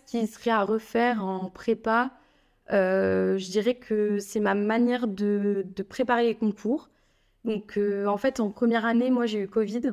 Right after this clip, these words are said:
en plein milieu de l'année. Et, euh, les profs nous ont pas forcément beaucoup, euh, amenés à travailler des annales. Et je pense que ça, ça, ça m'a un peu, euh, pénalisée, entre guillemets,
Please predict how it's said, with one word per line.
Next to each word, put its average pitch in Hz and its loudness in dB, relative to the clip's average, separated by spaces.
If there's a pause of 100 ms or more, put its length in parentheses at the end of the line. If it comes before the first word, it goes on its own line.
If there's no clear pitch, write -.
en 196 -4
plein 208 -4
milieu 208 -2
de 185 -4
l'année. 190 -2 (600)
Et, 247 4 (100)
euh, 196 2
les 208 0
profs 247 -2
nous 208 0
ont 202 0 (140)
pas 247 2
forcément 226 0
beaucoup, 220 -2
euh, 196 2
amenés 220 2
à 202 -2
travailler 214 0
des 202 -2
annales. 196 -2 (640)
Et 196 2
je 196 -6
pense 240 0
que 240 -2
ça, 240 -2
ça, 202 0
ça - -8
m'a 196 0
un 196 0
peu, 226 -2
euh, 185 -2 (580)
pénalisée, 214 2
entre 214 -2
guillemets, 208 -2